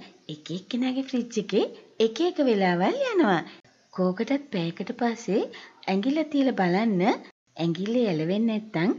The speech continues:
සෙට් වෙලා. ෆ්‍රිජ් එකේ මං එළියට අරන් ආවා. ලස්සනට තියෙනවා. දැන් අපි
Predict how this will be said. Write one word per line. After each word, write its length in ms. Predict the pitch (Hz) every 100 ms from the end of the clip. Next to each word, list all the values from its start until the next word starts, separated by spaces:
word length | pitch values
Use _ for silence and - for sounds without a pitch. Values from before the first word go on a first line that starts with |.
| -
සෙට් 360 | 208 175 -
වෙලා. 380 | 466 480 330 175 139 - _
ෆ්‍රිජ් 360 | - 165 143 170
එකේ 240 | 175 226
මං 300 | 214 214 - - -
එළියට 420 | 226 233 233 233
අරන් 360 | 196 185 202 208
ආවා. 340 | 185 165 214 494 - -
ලස්සනට 580 | 233 302 - 190 175 370
තියෙනවා. 520 | 539 508 370 214 175 180 - - _ _ -
දැන් 280 | 175 170 170
අපි 260 | 220 220